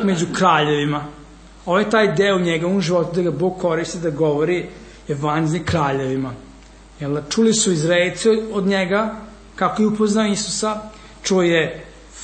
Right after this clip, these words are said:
Felix, čuće Fest, sledeće nedelje ćemo da vidimo, Agripa. I na kraju čuće Neron. Kako je dobro. Hm.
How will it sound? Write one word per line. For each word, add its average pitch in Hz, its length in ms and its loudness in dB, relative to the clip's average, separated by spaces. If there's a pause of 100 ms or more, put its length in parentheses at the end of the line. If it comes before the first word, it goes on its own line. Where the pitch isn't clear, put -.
(180)
Felix, 185 600 0 (920)
čuće 208 300 0
Fest, - 760 -2
sledeće 175 340 0
nedelje 190 220 0
ćemo 208 180 -4
da 208 60 0
vidimo, 208 300 0 (320)
Agripa. 151 540 -2 (580)
I 170 40 -4
na 165 100 0
kraju 180 420 0
čuće 190 280 2
Neron. 147 600 -2 (1500)
Kako 151 180 -2
je 180 40 2
dobro. 123 360 -2 (160)
Hm. 190 80 -2